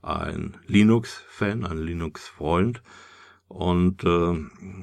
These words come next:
ein manchmal kritischer, äh, Zuhörer und Zuseher. Aber, äh, jetzt hat er mich auf etwas aufmerksam gemacht, ähm, was da neu kommen wird, und zwar, äh, ein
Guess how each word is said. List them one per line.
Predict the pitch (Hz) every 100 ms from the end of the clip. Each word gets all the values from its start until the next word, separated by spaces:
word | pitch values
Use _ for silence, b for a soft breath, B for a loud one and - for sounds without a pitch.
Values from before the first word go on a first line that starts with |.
| 90
ein | 90 90 95 95 98 90 87
manchmal | 95 - 98 95
kritischer, | - 101 101 90 85 80 73 - -
äh, | 82 78
Zuhörer | - 101 95 90 92 95 95
und | 85 82
Zuseher. | - 85 78 80 80 98 90 -
Aber, | - 90 90 - - B B B B B -
äh, | 92 87
jetzt | 87 92 95
hat |
er | 98
mich | 95 92
auf | 85
etwas | 85 92 90 85
aufmerksam | 87 95 90 90 95 95
gemacht, | 92 90 98 - -
ähm, | 92 85 87 85 82 - - 90 78 82 82
was | 80 -
da | - 73
neu | 73 69 78 95 - _ _ _
kommen | - 87 90 85 71 73
wird, | 98 135 190 - - _
und | - 120
zwar, | - 87 101 180 _ b b b b b b b b -
äh, | 101 98 101 92
ein | - 92 95